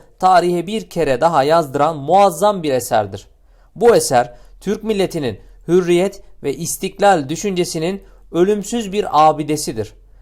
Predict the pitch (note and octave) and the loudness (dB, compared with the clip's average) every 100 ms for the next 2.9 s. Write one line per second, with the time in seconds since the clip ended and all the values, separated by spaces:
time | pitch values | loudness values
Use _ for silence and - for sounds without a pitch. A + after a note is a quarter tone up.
0 | - - G3 A#3 - - F3 D3+ B2 D3 | -20 -10 -4 -2 0 -2 -2 -2 0 2
1 | F3 D3+ C#3+ A2 A2 C3 G#3 D3+ C#3+ B2+ | 4 2 0 -2 -6 -8 -6 -6 -4 -4
2 | A#2+ C3 A#2+ D3 D#3 D#3 C#3+ F3+ | -4 -4 -4 0 2 2 2 -2